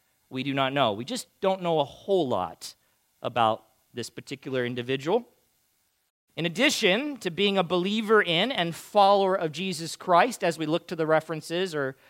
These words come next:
having looked at them myself that are available to us in the New Testament, we learn that Titus had become a trusted and highly valued member of Paul's ministry team or his missionary team.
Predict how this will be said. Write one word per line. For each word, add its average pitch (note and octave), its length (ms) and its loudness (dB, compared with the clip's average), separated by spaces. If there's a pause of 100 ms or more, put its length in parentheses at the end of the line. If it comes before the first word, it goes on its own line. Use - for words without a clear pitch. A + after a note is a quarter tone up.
(220)
having D3 280 -4
looked D3 180 -2
at D3 100 -4
them D3 140 -2
myself D3+ 760 0 (300)
that C3 160 -4
are C3+ 80 2
available C#3 440 0
to D3 200 -6
us D3 140 -6
in D3 60 -10
the C#3 60 -6
New C#3 60 -6
Testament, F3 560 -4 (640)
we D3+ 160 -2
learn F3+ 260 2
that F3+ 160 0
Titus F#3+ 600 2
had E3+ 220 0
become F3 320 -2
a E3+ 60 0
trusted G#3 880 -2 (800)
and D3 120 -4
highly G3+ 460 2
valued E3+ 640 6
member E3 520 2
of D3+ 280 -2 (100)
Paul's F3+ 580 6
ministry D#3+ 560 -6
team G2 440 -8 (580)
or A#2+ 140 -4
his A#2+ 100 -6
missionary C#3+ 560 -4
team. F2+ 320 -14